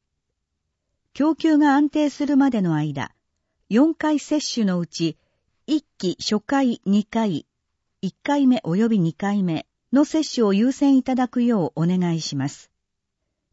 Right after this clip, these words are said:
ただし、定期接種として接種期限が近づいている場合は、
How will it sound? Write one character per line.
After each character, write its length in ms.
た 100
だ 140
し、 260
定 200
期 140
接 180
種 160
と 140
し 140
て 200
接 260
種 120
期 140
限 180
が 100
近 220
づ 160
い 100
て 140
い 80
る 120
場 220
合 160
は、 160